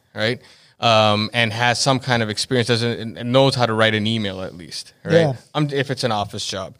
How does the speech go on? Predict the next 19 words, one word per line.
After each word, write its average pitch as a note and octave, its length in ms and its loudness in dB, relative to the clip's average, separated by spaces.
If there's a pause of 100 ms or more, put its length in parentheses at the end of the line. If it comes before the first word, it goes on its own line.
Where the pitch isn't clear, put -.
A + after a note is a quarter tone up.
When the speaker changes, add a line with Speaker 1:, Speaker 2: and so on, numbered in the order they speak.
(380)
Speaker 1:
Um, G#2+ 320 0
and C#3 140 0
this D#3 160 -2
could D3+ 100 -4
apply A#2+ 340 4
across A2 340 0
the G#2+ 60 -8
board. A2+ 280 0 (440)
So - 120 0
what E3 160 4
you're F3+ 120 0
tr-, - 160 -12
what D#3+ 200 2
they're F#3+ 140 4
trying F3 220 2
to C#3+ 60 2
see C#3+ 380 -2
is B2 420 -4
signals A2 880 0